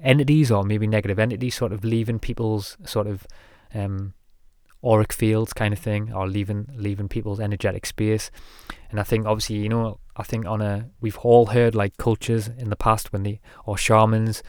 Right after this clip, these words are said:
how, you know, things do get lodged in there, and how spirits and e-, evil entities can kind of, maybe evil's not the right word, but how things can attach into that space, you know, within our auric fields. And it's our r-,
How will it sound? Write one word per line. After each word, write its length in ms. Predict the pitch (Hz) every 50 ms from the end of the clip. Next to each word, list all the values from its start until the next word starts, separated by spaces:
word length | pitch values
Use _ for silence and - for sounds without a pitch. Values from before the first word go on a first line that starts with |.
| - - - - -
how, 280 | - - 113 98 98 101
you 140 | 95 104 107
know, 100 | 110 104
things 480 | - - - 110 107 110 110 107 -
do 200 | - - 113 123
get 240 | 123 131 127 - 127
lodged 320 | 117 117 120 117 - - -
in 140 | 113 113
there, 160 | 113 113 113 110
and 80 | 104
how 140 | 98 101 92
spirits 500 | - - - 110 110 110 110 104 - -
and 140 | 104 101 123
e-, 360 | 123 123 123 117 120 123 127
evil 300 | 127 123 117 107 120 110
entities 360 | 107 113 113 107 110 110 -
can 260 | - - - 113 113
kind 280 | 120 - 120 120 117 117
of, 160 | 120 117 107 - - - - - - - -
maybe 180 | 120 110 120
evil's 360 | 101 113 123 123 123 123 - 120
not 100 | 110 104
the 80 | 107
right 180 | 104 104 101 95
word, 200 | 110 113 110 104
but 100 | 113 98
how 180 | - 104 101
things 360 | 95 - - - 110 107 104 -
can 260 | - - 120 117 120
attach 400 | 117 - - 120 107 - - - - - - - -
into 180 | - 113 104 104
that 200 | 107 104 98 -
space, 400 | - - - 110 107 107 101 -
you 60 | -
know, 100 | 104 101
within 280 | 101 101 95 - 104 101
our 260 | 101 101 98 101 101 -
auric 340 | 107 104 104 101 98 - -
fields. 420 | - 110 104 101 101 98 - - - - - - - - - -
And 300 | - 98 92 92 95 95
it's 240 | 104 98 98 - -
our 240 | 101 98 101 98 92
r-, 100 | 104 107